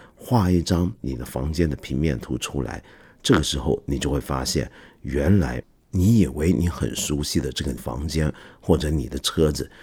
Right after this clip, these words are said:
其实并没有你想象中的那么为你所知。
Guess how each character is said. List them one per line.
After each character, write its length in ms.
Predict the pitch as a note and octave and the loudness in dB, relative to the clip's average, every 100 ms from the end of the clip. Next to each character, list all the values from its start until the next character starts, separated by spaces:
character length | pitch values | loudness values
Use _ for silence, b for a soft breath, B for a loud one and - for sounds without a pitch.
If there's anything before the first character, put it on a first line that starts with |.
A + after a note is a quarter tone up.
| B B | B B
其 300 | - - F#2 | -6 0 2
实 340 | G#2+ - C2+ - B B _ | 2 0 -4 -6 B B _
并 200 | - F#2 | 6 6
没 140 | D2+ D2+ | 6 2
有 140 | D#2+ | 2
你 120 | D#2 | 2
想 300 | E2 - - | 0 -2 -4
象 300 | - G2 C#2+ | 0 2 2
中 180 | C2 C#2+ | -2 -4
的 160 | B1 - | -6 -2
那 120 | F2+ | -2
么 80 | D2 | 0
为 220 | B1 C2+ | -2 -2
你 240 | D2+ C#2+ D2 | 0 0 0
所 240 | - - - - | -2 -4 -6 -6
知。 260 | - C#2 | -4 -4